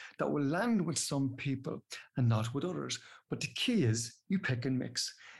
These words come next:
You find out, you practice what works for you and do it. You know, you practice what, what, um, what something else that doesn't work for you, and then you just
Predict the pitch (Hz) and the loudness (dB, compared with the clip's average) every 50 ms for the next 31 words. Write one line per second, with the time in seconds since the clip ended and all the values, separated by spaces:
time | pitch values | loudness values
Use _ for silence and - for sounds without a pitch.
0 | - _ - 156 190 226 240 233 - - 170 143 131 120 113 113 104 107 110 - | -12 _ 2 4 4 6 4 2 2 0 0 2 4 4 4 2 2 -2 -2 2
1 | 262 262 254 - - - 190 175 180 - 139 117 123 139 - 139 123 117 117 117 | 2 2 2 2 0 0 0 0 0 -2 -4 -2 -2 -2 -2 -2 0 0 0 0
2 | - - - 117 107 110 113 131 143 139 - - - - _ - 180 170 156 135 | -2 -4 -4 -4 -2 0 0 0 -2 -4 -6 -16 -20 -14 _ 0 2 2 2 2
3 | 113 123 123 107 107 120 117 117 - - _ _ _ _ _ _ - - 143 139 | 2 2 2 2 0 -2 -4 -8 -10 -14 _ _ _ _ _ _ -4 0 0 2
4 | 143 143 147 147 139 139 - - - 147 143 147 147 120 117 - 135 131 131 - | 2 2 0 0 0 -2 -2 -2 -2 -4 -2 -2 -2 -4 -2 -2 -4 -4 -6 -8
5 | - - - - - _ - - 131 127 117 - - 135 131 131 127 127 - 170 | -14 -16 -18 -18 -18 _ -4 -2 -2 -2 -2 -2 -2 0 0 2 0 0 -2 -4
6 | - - - 127 127 127 123 123 - - - - - - - 160 156 139 160 156 | -8 -8 -4 -2 -2 -2 -2 -4 -4 -6 -6 -6 -6 0 2 2 2 4 2 2
7 | 156 156 165 156 - 170 170 - 240 220 220 185 160 139 123 117 120 - - 127 | 2 2 0 0 -2 -2 -2 0 0 0 2 2 2 2 2 2 0 -2 -2 0
8 | 127 131 - - - - 208 202 202 202 190 - 226 214 - - _ | 0 0 0 0 0 0 2 2 0 0 0 -2 -2 -4 -6 -8 _